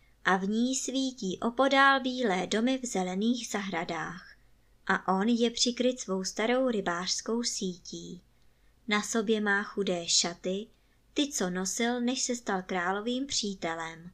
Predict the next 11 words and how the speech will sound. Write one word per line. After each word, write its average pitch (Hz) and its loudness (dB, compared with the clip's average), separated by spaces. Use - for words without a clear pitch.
Třece 214 0
hlavou, 185 -2
štípe 202 -4
se, 214 -4
pomalu 294 4
myšlenky 277 0
rovná 214 -2
a 220 4
teď 220 -2
už 196 0
ví, 180 -8